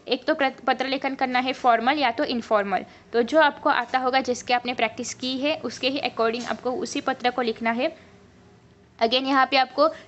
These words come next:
जहाँ पे, अ, नेसेसरी हो या जहाँ पे आवश्यक हो वहाँ पे आप परिच्छेद में लिखना अपेक्षित है, ऐसी आपको यहाँ पे सूचना भी already दी है।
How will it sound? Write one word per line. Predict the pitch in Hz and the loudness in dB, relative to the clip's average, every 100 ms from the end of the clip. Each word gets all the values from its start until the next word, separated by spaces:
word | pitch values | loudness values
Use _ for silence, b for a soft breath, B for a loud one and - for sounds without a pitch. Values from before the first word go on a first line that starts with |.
| - | -2
जहाँ | 233 254 247 | 2 2 2
पे, | 294 339 | 2 0
अ, | - 247 233 | 4 6 6
नेसेसरी | 240 254 269 269 277 | 2 -4 -2 0 2
हो | 262 | 2
या | 262 247 | 2 2
जहाँ | 254 240 | 2 2
पे | 269 | 2
आवश्यक | 240 233 233 262 | 2 2 0 -4
हो | - 262 | 0 0
वहाँ | 262 233 | 2 0
पे | 226 269 | 2 0
आप | 294 | 2
परिच्छेद | 254 233 - 269 277 | 0 2 -2 -2 -2
में | |
लिखना | 294 247 247 | -2 0 0
अपेक्षित | 240 240 233 - 247 | 0 0 -2 -2 -6
है, | 269 240 | -2 -4
ऐसी | - | -2
आपको | 233 226 | -4 -2
यहाँ | 240 240 226 | 0 0 0
पे | 247 294 B - | -2 -4 B -10
सूचना | 269 240 247 | -8 -2 -2
भी | 247 | 2
already | 254 233 247 | 2 2 -2
दी | 233 240 | -4 -4
है। | 254 | -4